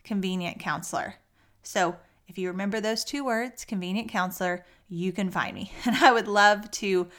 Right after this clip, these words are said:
chat more, answer any questions, and help you learn about your own mental health.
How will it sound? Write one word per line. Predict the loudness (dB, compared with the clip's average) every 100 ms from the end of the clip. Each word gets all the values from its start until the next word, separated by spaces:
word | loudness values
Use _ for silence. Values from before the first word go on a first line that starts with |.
| -20 -20 _
chat | 6 8 8 8
more, | 2 4 4
answer | 0 -4 -4
any | -4 -4
questions, | 2 2 2 -2 -2 -2 -4 -6
and | -6 -6
help | 0 -2 -2 -6
you | -4 -2 -2 -6 -20 _ -10
learn | -2 0 0 2
about | 4 4
your | 2 -2
own | 0 0 -2
mental | -4 -4 -4
health. | -4 -6 -10